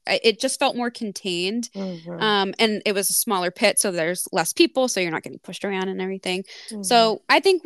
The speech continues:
Speaker 1: I think we, we really lucked out with our spot. I got some great videos. I printed out some nice pictures. I have some of him, like, looking dead in the eyes. Um, and then after the show, we drove right back to L A X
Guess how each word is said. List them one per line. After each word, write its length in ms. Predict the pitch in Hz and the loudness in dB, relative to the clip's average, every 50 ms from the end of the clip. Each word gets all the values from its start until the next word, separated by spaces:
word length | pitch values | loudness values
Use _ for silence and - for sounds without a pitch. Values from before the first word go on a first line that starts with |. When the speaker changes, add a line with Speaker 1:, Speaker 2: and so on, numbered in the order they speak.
| - - | -2 2
Speaker 1:
I 160 | 254 262 285 | 4 4 4
think 200 | 349 381 302 269 | 4 2 0 0
we, 340 | 254 302 294 285 233 - - - | 0 0 0 0 0 -4 -8 -6
we 240 | 226 240 269 262 | -2 -2 0 0
really 260 | 240 233 262 262 277 269 | 2 4 6 8 8 8
lucked 240 | 269 294 - - | 6 4 2 2
out 160 | 294 285 277 - | 2 2 4 4
with 140 | 302 311 | 4 4
our 100 | 277 269 | 4 2
spot. 440 | 285 - - - 247 254 254 254 226 | 2 0 0 0 2 4 4 4 4
I 100 | 214 226 | 2 2
got 160 | 220 233 233 | 2 0 0
some 160 | - 262 254 254 | 0 -4 -4 0
great 260 | 240 247 262 247 - | 2 2 2 2 2
videos. 500 | 220 240 233 240 240 233 233 233 233 214 | 0 -2 0 2 2 2 2 2 0 -2
I 60 | 196 | -4
printed 300 | 202 _ - 277 233 233 | -6 _ -4 -4 -2 -2
out 200 | 233 226 214 - | -2 -2 -4 -4
some 120 | - 247 233 | -6 -6 -4
nice 260 | 233 226 233 233 - | -4 -4 -4 -6 -8
pictures. 640 | _ - 208 202 - - 214 208 208 208 214 208 - _ - - _ _ - | _ -6 -8 -8 -6 -6 -4 -4 -2 -4 -4 -6 -10 _ -20 -20 _ _ -6
I 80 | - | -6
have 260 | 226 233 220 220 220 208 | -4 -2 -2 -2 -2 -2
some 400 | - - 240 226 233 233 233 220 | -2 -2 0 0 0 -2 -2 -4
of 120 | - 247 | -4 -6
him, 220 | 226 247 233 233 233 | -6 -6 -6 -4 -4
like, 220 | 233 226 220 - | -4 -4 -4 -4
looking 340 | 214 220 - - 240 240 233 | -6 -8 -6 -4 -4 -4 -2
dead 420 | 196 202 190 202 208 214 214 240 - _ _ _ _ _ _ _ _ _ - | 0 2 2 4 4 2 0 -2 -10 _ _ _ _ _ _ _ _ _ -2
in 140 | 269 285 285 | 0 2 2
the 80 | 277 - | 2 2
eyes. 680 | - 233 233 226 226 226 226 226 240 240 - - - - - - - _ - | 2 0 2 2 2 0 0 -2 -2 -4 -4 -8 -10 -12 -16 -18 -18 _ -6
Um, 580 | 220 220 214 214 214 208 202 202 214 226 226 _ _ _ _ _ - - - | -4 -2 -2 -2 0 -2 -2 -2 -4 -6 -8 _ _ _ _ _ -16 -6 -2
and 80 | 226 233 | 0 0
then 120 | 233 220 220 | 2 2 2
after 280 | 214 226 240 - 269 269 | 2 2 2 0 0 0
the 100 | 233 262 | 0 0
show, 280 | - - 254 233 262 | 0 2 2 2 2
we 160 | 311 277 247 240 | 2 0 -2 -2
drove 680 | 208 233 220 226 226 226 240 254 262 254 - - - - | -2 -2 -2 0 0 2 0 0 0 -2 -8 -16 -14 -2
right 220 | 226 233 214 233 | 0 2 2 2
back 200 | - 254 262 254 | 2 0 0 0
to 140 | - - - | 0 0 0
L 140 | 254 247 247 | 2 2 2
A 120 | 247 247 247 | 2 4 4
X 600 | 262 330 381 _ - - - - - - - | 4 2 0 _ -6 -2 -2 -2 -2 -2 -6